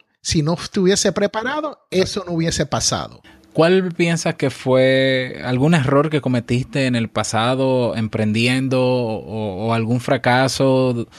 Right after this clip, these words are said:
Speaker 2: eh, puntual que quieras contarnos y, y qué aprendiste de él?
Speaker 1: Los fracasos, yo personalmente, cuando alguien me pregunta a mí, "Félix, ¿tú has fracasado en la vida? ¿Tú has fracasado en algún negocio?".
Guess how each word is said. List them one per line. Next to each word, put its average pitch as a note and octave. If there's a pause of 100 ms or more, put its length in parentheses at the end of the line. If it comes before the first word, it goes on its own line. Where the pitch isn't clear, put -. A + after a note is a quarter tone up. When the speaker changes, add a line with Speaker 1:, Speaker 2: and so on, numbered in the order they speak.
(320)
Speaker 2:
eh, G2+
puntual B2+
que B2
quieras A#2+
contarnos B2
y, A2
y G#2+
qué A#2
aprendiste A#2+
de A2+
él? D#3+ (140)
Speaker 1:
Los E3+
fracasos, F3
yo D#3+
personalmente, D#3+ (420)
cuando D3+
alguien G#3
me A3
pregunta F3
a C#3+
mí, A#2+ (400)
"Félix, A3+
¿tú G3+
has G#3+
fracasado A3+
en G3
la G#3+
vida? D#3+ (360)
¿Tú F#3+
has F3
fracasado G#3
en G3
algún F#3
negocio?". F3+